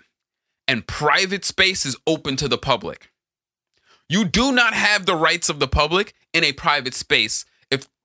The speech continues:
just because they open it to the public. This is something that I, I, I learned while working at the library, at least the library that I was working at at the time. Some libraries are public places and the city runs them. And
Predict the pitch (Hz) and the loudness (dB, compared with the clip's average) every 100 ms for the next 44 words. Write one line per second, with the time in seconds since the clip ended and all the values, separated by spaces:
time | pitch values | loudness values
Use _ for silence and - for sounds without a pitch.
0 | - 127 160 156 156 131 117 131 113 110 | -6 -2 -2 -2 0 0 0 0 -2 -2
1 | 101 98 117 92 71 _ _ _ _ _ | -4 -2 -2 -2 -8 _ _ _ _ _
2 | _ - 190 233 220 196 185 156 151 131 | _ -4 -2 0 -2 -2 0 2 2 2
3 | 131 123 110 120 123 120 117 113 110 110 | 0 0 2 2 2 2 0 2 0 2
4 | 110 110 101 - 98 90 90 65 57 - | -2 0 -2 -2 -2 0 -2 -4 -10 -12
5 | _ _ _ _ _ - 131 139 135 127 | _ _ _ _ _ -6 -4 -2 -4 0
6 | 117 107 104 98 98 98 98 95 92 85 | 0 0 0 0 0 -2 -4 -4 -4 -6
7 | - - - - - _ _ _ _ _ | -8 -6 -8 -12 -20 _ _ _ _ _
8 | _ _ _ _ _ _ _ _ - - | _ _ _ _ _ _ _ _ -4 0
9 | 196 285 254 _ - 123 123 123 120 135 | 0 0 -8 _ -4 0 2 2 2 2
10 | - 156 180 - 240 233 - - 370 - | 0 -2 0 0 2 0 -2 -2 0 -2
11 | - - - 107 110 - - 120 87 - | -6 -8 -8 -4 -2 0 0 -2 -4 -6
12 | - - - _ _ _ - 107 104 104 | -10 -10 -20 _ _ _ -4 0 2 4
13 | 104 107 107 | 2 -2 -12